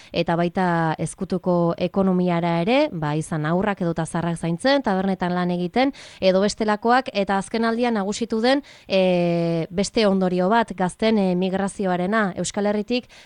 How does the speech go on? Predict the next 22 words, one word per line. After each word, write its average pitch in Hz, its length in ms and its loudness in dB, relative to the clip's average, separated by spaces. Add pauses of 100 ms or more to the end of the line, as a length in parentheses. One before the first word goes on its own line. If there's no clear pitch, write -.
(120)
kanpora 214 680 2
jotzea, 214 400 0
beste 220 320 0
herrialde 208 360 0
batzuetara, 214 640 0 (300)
e, 180 400 2
batipat 214 460 -2
lan 208 240 2
bila. 180 480 0
Akaso, 202 880 0
bueno, 196 300 0
zerbait 214 320 -2
polita 214 380 0
zirudiena, 208 640 -2
atzerrira 196 720 -2 (240)
ateratzea, 202 760 0
baina, 165 800 -2
baina 165 240 -4
esango 196 260 -2
dugu 208 300 0
ez 196 140 -2
dena 170 420 -2